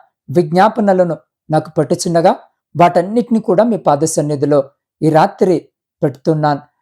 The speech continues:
అయ్యా, ప్రతి ప్రార్థన విజ్ఞాపనను జ్ఞాపకము చేసుకో, ప్రతి బిడ్డను జ్ఞాపకము చేసుకొని పేరు పేరు వరుసన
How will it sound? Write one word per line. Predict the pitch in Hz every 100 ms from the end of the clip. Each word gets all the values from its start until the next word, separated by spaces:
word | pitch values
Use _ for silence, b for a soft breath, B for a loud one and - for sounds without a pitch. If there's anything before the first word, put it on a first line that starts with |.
| _ -
అయ్యా, | 165 202 175
ప్రతి | 151 160 156 _ _ _ 185
ప్రార్థన | 175 196 214 190 156
విజ్ఞాపనను | 139 160 151 151 156 143
జ్ఞాపకము | 143 147 - 147 131
చేసుకో, | 147 - 156 135 _ _ _ -
ప్రతి | 185 220
బిడ్డను | 175 160 151
జ్ఞాపకము | 143 170 - 190 147
చేసుకొని | 160 143 - 190 -
పేరు | 165 175 170 -
పేరు | 185 214
వరుసన | 180 - 180